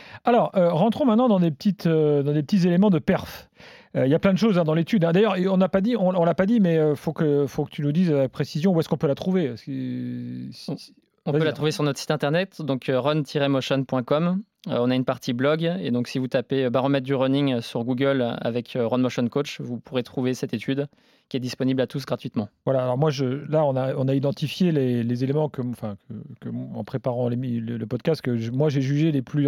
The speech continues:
Speaker 1: les plus emblématiques, mais il y a, il y a mille autres infos, évidemment, qu'on n'a pas le temps d'aborder. Là, il y a un truc intéressant pour les gens qui participent régulièrement à des courses.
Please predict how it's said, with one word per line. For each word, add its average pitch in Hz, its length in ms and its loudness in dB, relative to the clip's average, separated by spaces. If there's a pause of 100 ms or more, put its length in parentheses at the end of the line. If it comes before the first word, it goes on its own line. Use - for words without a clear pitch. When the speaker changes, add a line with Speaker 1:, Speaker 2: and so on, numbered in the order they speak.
(160)
Speaker 1:
les 131 120 0
plus 139 120 -4
emblématiques, 147 380 0
mais 139 80 -2
il 135 40 0
y 135 40 0
a, 131 60 2
il 127 60 2
y 131 40 0
a - 20 0
mille 175 280 4
autres 175 220 0
infos, 156 300 0
évidemment, 143 380 2 (400)
qu'on - 80 -2
n'a 135 100 2
pas - 100 0
le 139 40 -10
temps 165 80 2
d'aborder. 143 340 2 (460)
Là, 214 120 6
il 247 40 4
y 226 40 4
a 214 40 6
un 202 60 2
truc 262 180 0
intéressant 196 400 4
pour 190 140 2
les 180 80 4
gens 208 140 4
qui 185 120 0
participent - 460 -4
régulièrement 185 360 4
à 208 40 4
des 165 80 2
courses. - 400 -4